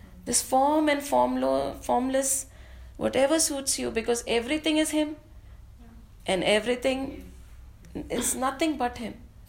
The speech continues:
So, this is a debate.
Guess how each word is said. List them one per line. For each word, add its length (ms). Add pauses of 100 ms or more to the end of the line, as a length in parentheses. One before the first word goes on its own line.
(1160)
So, 360 (640)
this 260
is 220
a 80
debate. 540